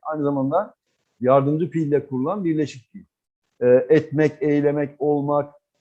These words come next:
yapmak bunlar, e, isim unsuruyla bir araya gelerek, e, yardımcı fiille kurulan birleşik fiiller oluşur. Burada bakın herhangi bir ses düşmesi veya ses türemesi yapmadığı için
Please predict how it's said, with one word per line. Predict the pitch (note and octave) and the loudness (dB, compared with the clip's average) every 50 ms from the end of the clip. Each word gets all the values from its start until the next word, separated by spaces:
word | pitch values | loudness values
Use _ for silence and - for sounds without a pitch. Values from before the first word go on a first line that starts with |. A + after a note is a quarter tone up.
| _ _ _ _ _ _ _ _ _ _ _ A2 | _ _ _ _ _ _ _ _ _ _ _ -2
yapmak | A#2+ C3+ C3+ C3 - B2+ C3+ C3+ C3+ C3+ C3+ - _ _ _ _ _ _ _ | 0 0 0 0 -2 -2 -2 -2 -2 -2 -6 -14 _ _ _ _ _ _ _
bunlar, | C3+ C#3 C#3+ C#3 C#3 D#3 F3+ G3+ F#3+ - - _ _ _ _ _ _ _ - A#2 | -6 -4 -2 0 2 0 0 0 -4 -10 -18 _ _ _ _ _ _ _ -8 -6
e, | A#2 A#2+ A#2+ A#2 - - | -4 -4 -4 -6 -10 -12
isim | C#3 - - F#3 G3 F3 | -12 -4 -2 -2 0 0
unsuruyla | D#3 D3 C3 - - C#3 C3+ C3 B2 A2+ G#2+ A2+ | 0 -2 -2 -2 -4 -2 -2 0 0 0 0 0
bir | D3+ D#3+ | 2 2
araya | D#3 C#3 C3 A#2+ A2+ | 4 4 4 2 0
gelerek, | F#2+ A2 G#2+ G#2 G#2+ B2 E3+ G3+ G3 _ _ _ _ _ _ _ _ _ _ | 0 -4 -4 -4 -2 -2 -4 -4 -6 _ _ _ _ _ _ _ _ _ _
e, | A#2+ | -8
yardımcı | A#2+ A#2 A#2 A#2 A#2 A#2 B2+ C#3 C#3 C3+ C3+ D3 D3+ F3+ C#3+ | -6 -4 -4 -4 -2 0 2 2 2 0 -2 -4 -6 -6 -6
fiille | C#3+ D#3 C#3+ B2 A#2+ A2 - | -6 -4 -2 -2 -2 -2 -4
kurulan | - A#2+ A#2+ D3 G#3+ A#3 G#3+ | -6 -6 -6 -6 -4 -6 -6
birleşik | G3 F3+ F3 D3 - - _ _ | -4 -4 -4 -6 -6 -10 _ _
fiiller | D3+ C3 A#2+ - | -6 -2 -2 -2
oluşur. | - G2+ G3 F#3+ - _ _ _ _ | -2 -2 -4 -8 -14 _ _ _ _
Burada | A#3 F#3 D#3+ D3+ D3+ | -6 -2 0 0 2
bakın | E3 E3+ - - C#3+ E3+ G3+ - _ _ _ _ _ _ _ _ _ _ _ _ - | 2 2 0 0 -4 -6 -6 -10 _ _ _ _ _ _ _ _ _ _ _ _ -4
herhangi | B2 C3+ C#3+ C#3+ D3+ D#3+ D#3 D3+ D3 | -2 0 2 2 2 0 0 -2 -2
bir | D#3 D3+ | -4 -4
ses | C3 - - - D#3 D#3 - - - _ _ _ _ _ _ _ _ _ | -6 -8 -4 -4 -2 -2 -4 -6 -12 _ _ _ _ _ _ _ _ _
düşmesi | B2+ C3 B2 - C3 C#3 C3 C3+ - C3+ B2+ C3+ - - _ _ _ _ _ | -8 -8 -6 -2 -2 -2 -2 0 0 0 0 0 -2 -8 _ _ _ _ _
veya | A#2 B2+ C3 C3+ C3 | 0 2 2 2 2
ses | C3+ - D#3+ F3 E3 - | 0 -2 -4 -4 -4 -6
türemesi | - C#3+ D3 C3+ C3 B2 - - A2 G2 F2 - _ _ _ _ _ _ - | -6 -4 -4 -2 -2 -4 -6 -8 -10 -12 -12 -14 _ _ _ _ _ _ -4
yapmadığı | A#2 C#3 E3 - D#3 E3+ D#3+ C#3 C#3+ C3 | -2 -2 0 0 0 0 0 2 2 2
için | B2 A#2 G#2 - - B2 C3 E3+ G#3+ G#3+ | 2 0 -2 -6 -6 -6 -4 -4 -6 -10